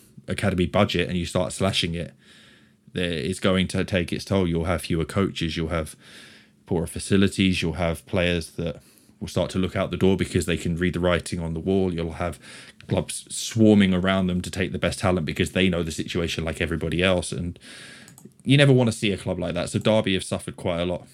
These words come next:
because of their very well protracted, um, well reported rather, um, financial issues over the last few years.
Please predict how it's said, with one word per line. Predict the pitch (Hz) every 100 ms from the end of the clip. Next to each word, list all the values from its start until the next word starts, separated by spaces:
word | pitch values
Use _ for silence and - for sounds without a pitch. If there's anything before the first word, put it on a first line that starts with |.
| -
because | - - 92
of | 82
their | 95 90
very | 78 87 85
well | 85 82
protracted, | - - 85 - 85 - _ _ _ _ _ - -
um, | 92 85 87 90 82 - - - 104
well | 110 90
reported | 82 78 92 87 80
rather, | 85 82 85 82 -
um, | - 85 85 82 85 78
financial | 90 85 80 87
issues | 80 87
over | 82 80
the |
last | 85 85 -
few | 82
years. | 87 82